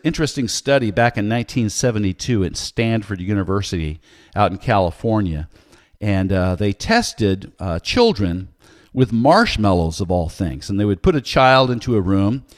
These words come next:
and, uh, the psychologist said, "Now, <clears throat> uh, if you will wait, <clears throat> you can go to this table, and you will be able to get two marshmallows. But if you want instant,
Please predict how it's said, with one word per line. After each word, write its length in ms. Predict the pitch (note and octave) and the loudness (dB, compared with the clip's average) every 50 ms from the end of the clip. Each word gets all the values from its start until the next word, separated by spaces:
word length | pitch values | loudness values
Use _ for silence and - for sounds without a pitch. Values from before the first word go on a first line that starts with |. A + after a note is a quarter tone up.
| _ - - _ _ _ _ | _ -20 -20 _ _ _ _
and, 460 | - A2+ G#2 G2+ G2+ G2+ G2+ F#2+ F2+ | -2 0 2 4 4 4 2 2 0
uh, 180 | G2+ F#2+ F#2 F2+ | 0 2 2 0
the 100 | F#2+ G2 | 0 0
psychologist 720 | - A#2+ G#2 - - C3 B2+ B2+ B2 - - A2+ G#2 - | 2 2 2 4 4 4 6 6 4 2 0 -2 -4 -2
said, 320 | - B2+ A#2 A2+ A2+ - G#2+ | 0 2 2 2 2 0 0
"Now, 420 | A2 A2+ A2 A2+ A2+ A2+ A2 - - - - - - - _ | 0 2 2 2 2 0 -2 -6 -12 -20 -20 -20 -20 -10 _
<clears throat> 420 | - B2 - - A2+ F2 - - - | -2 0 0 0 -2 -2 -6 -6 -6
uh, 360 | G2 F#2 G2 F#2 F2+ F2+ - - - | -4 -2 -2 -2 -2 -2 -4 -2 0
if 220 | C3 C3 - - | 0 0 0 0
you 140 | C3+ F3 A3 | 0 0 2
will 200 | A3+ A3 F3 D3+ | 2 2 2 2
wait, 560 | C3 B2+ D3+ E3+ C#3 G2+ F2 - - - - - - _ _ _ _ _ | 4 4 4 6 4 2 0 -2 -8 -12 -14 -14 -16 _ _ _ _ _
<clears throat> 280 | _ _ _ _ _ - | _ _ _ _ _ 2
you 480 | - D4+ A3+ G3 D#3 A#2+ A2 B2+ D3 C#3+ | 4 4 6 4 4 4 4 2 0 0
can 240 | - B2 A2+ G#2+ | 2 0 -2 2
go 160 | - B2 C3 C#3 | 4 6 6 6
to 80 | C#3 | 6
this 200 | B2+ D3 C#3 - | 4 2 0 -2
table, 680 | - - A#2 G2+ G2 D#2 G2 B2 D3+ - - - - _ _ _ _ _ _ _ _ _ _ _ - - - - | -2 0 0 2 2 4 2 2 2 0 -6 -20 -20 _ _ _ _ _ _ _ _ _ _ _ -20 -20 -16 -10
and 240 | - A2 G#2+ G#2+ G2+ | -6 -4 -4 -2 0
you 140 | A2 B2 B2 | 2 2 2
will 120 | A#2 G#2+ | 2 2
be 160 | F#2+ G#2 G#2 | 2 0 -2
able 140 | A2 G2+ G#2 | -2 0 -2
to 80 | G#2 G2+ | -4 -2
get 320 | E2 G#2 A2 F#2+ - _ | 0 0 0 0 -2 _
two 320 | - - - A3+ A3 G#3+ F#3 | -4 0 0 2 2 2 4
marshmallows. 800 | E3+ C#3+ B2+ A2 F#2+ - - F2+ E2+ E2 E2+ G2 B2 B2 - - - - - - - - _ _ | 4 4 4 4 2 0 -2 -2 0 0 0 -2 -2 -4 -6 -12 -14 -18 -20 -20 -20 -20 _ _
But 100 | - A#2+ | 0 2
if 120 | A#2+ - D3+ | 2 2 2
you 100 | E3+ F3+ | 2 4
want 260 | F3+ F3+ E3+ D3+ - - | 4 4 4 2 2 2
instant, 720 | D3 F3+ G#3 G3 - - - G#3+ G3+ F3+ - - - - | 2 2 2 0 -2 -2 -2 -2 -2 -2 -4 -6 -8 -8